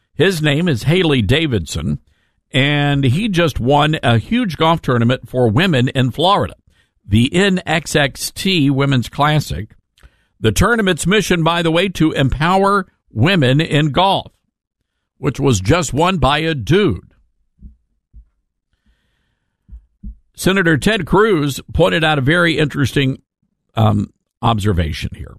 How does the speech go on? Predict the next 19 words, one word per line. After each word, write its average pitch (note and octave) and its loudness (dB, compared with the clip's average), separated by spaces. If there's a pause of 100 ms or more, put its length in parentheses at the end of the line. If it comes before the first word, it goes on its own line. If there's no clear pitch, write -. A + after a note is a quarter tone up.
(680)
If F#3 0
there A#3 0
are F#3+ 2
no C4 -2
differences E3 0
between B2+ 0
men F3 2
and B2 2
women, A#2 2
why D3 2
does F3 -2
the C#3 -2
L D#3+ 0
P D#3 0
G D3+ 0
A D3 2
even C3+ 0
exist, A2 -2
right? F#3+ -2